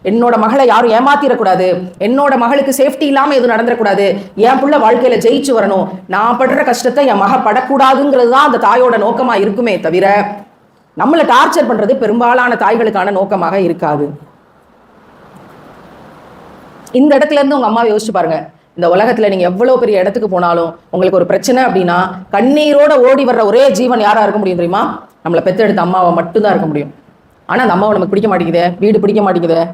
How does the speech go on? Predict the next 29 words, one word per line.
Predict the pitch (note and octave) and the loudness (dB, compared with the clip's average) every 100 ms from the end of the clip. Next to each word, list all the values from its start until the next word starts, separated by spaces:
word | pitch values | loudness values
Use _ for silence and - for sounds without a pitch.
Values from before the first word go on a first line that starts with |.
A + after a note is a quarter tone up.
| - - _ - _ _ _ _ _ - - - - - - - - - - - - - - - - - - - - - | -14 -20 _ -20 _ _ _ _ _ -20 -20 -20 -20 -20 -20 -20 -20 -20 -20 -20 -20 -20 -20 -20 -20 -20 -20 -20 -20 -4
இன்னைக்கு | G#3 G3+ | -2 0
எங்க | G3 | 0
அப்பா | B3 G#3 | 0 0
உயிரோட | G#3+ G#3 G3 F#3 | 2 0 0 0
இல்ல, | E3+ E3+ - - _ _ _ _ _ _ - | 0 -2 -8 -20 _ _ _ _ _ _ -4
எனக்காக | F3+ F#3+ G3+ A3 | 0 2 2 0
அவர் | F#3 F3+ | 0 -2
எவ்வளவு | F#3 G#3+ G3 | 0 0 2
ஹெல்ப் | G3 F#3+ | 0 0
பண்ணாரு. | G3+ F3 E3 E3 E3 E3 - _ _ | -2 0 0 0 -2 -10 -20 _ _
நான் | F3 F3 | -4 -2
இன்னைக்கு | F3 F3+ | 0 2
ஒரு | F3 F3 | 2 2
ஓன் | A3 A3+ | 2 2
லைப்ரரி | G#3 A3+ A3+ G#3 F#3+ | 0 0 0 0 -2
நான் | F3 | -2
சின்ன | G3+ | -2
பிள்ளையில | G#3 G3+ G3+ | 0 0 0
இருந்தே | G#3+ A#3+ | 2 0
வச்சிருக்கேன். | A3 G#3+ F3+ F#3+ | 0 0 0 0
அதுக்காக | F3+ F#3 G3+ | 0 0 0
அவர் | F#3 F3+ G3 | -2 -2 -2
கடன் | A3 A#3+ | 0 0
வாங்கியாவது | A3 G#3+ G#3 G#3 | 0 2 0 0
புக்ஸ் | F#3+ G3 | -2 -2
வாங்கி | F#3+ F3+ | -2 -2
கொடுத்தாரு. | F3 F3 D#3+ D#3+ D#3+ - - | -2 0 0 0 -4 -14 -4
பாக்கெட்ல | G3+ A3 A3+ G3+ | -2 0 0 0
வச்சிருப்பாரு | G3+ A3+ G3+ | 0 0 0